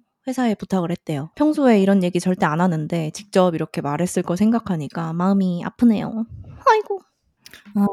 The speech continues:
Speaker 2: 그러니까 내가, 제가 남자친구 성격을 또 아는데 그러네요. 그나저나 생각보다 비자가 정말 얼마 안 남았네요. 써니님이 평소에 내색을 잘 안 해서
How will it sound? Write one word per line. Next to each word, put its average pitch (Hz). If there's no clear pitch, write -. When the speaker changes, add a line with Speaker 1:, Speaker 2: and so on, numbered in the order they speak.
Speaker 2:
그러니까 196
내가, 185
제가 190
남자친구 202
성격을 247
또 180
아는데 180
그러네요. 160
그나저나 226
생각보다 349
비자가 302
정말 226
얼마 175
안 160
남았네요. 175
써니님이 339
평소에 339
내색을 247
잘 214
안 175
해서 208